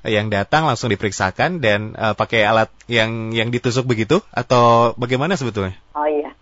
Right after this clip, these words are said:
Speaker 2: eh, untuk pemeriksaan hematologi, eh, prosedur seperti biasa melakukan pendaftaran dulu, kemudian, eh, nanti petugas kami akan memanggil, dilakukan sampling di ruang sampling.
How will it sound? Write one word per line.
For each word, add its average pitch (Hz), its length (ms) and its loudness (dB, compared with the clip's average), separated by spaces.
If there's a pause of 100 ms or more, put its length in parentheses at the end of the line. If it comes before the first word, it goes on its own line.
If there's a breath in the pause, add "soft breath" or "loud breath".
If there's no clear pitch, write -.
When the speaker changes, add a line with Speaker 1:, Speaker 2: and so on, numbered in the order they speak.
(120)
Speaker 2:
eh, 180 320 6
untuk 190 320 4
pemeriksaan 185 640 4
hematologi, 190 1120 6
eh, 170 480 0
prosedur 175 480 6
seperti - 400 0
biasa 160 400 4
melakukan 160 480 2
pendaftaran 156 640 4
dulu, 151 640 6 (420)
kemudian, 151 480 2 (160)
eh, 147 440 -2 (600)
nanti 160 320 4
petugas 156 400 4
kami 160 240 2
akan 160 200 0 (120)
memanggil, 170 680 4
dilakukan 156 600 4
sampling 156 400 2
di 156 80 10
ruang 151 320 2
sampling. 185 720 4